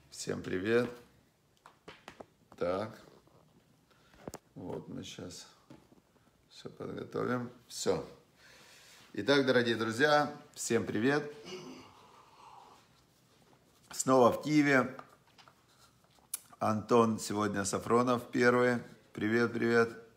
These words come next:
«Откуда Антон, откуда любовь? Давайте ещё писать, кто откуда». Интересно мне всегда, вот как это так? О, Давид Веледник. Шалом, Моша Комиссарук. Смотрит, Давид Веледник.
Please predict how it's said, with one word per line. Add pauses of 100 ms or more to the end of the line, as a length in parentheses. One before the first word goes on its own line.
(760)
«Откуда
Антон,
откуда
любовь?
Давайте
ещё
писать,
кто
откуда».
Интересно
мне
всегда,
вот
как
это
так? (320)
О,
Давид
Веледник. (1120)
Шалом,
Моша
Комиссарук. (480)
Смотрит,
Давид
Веледник.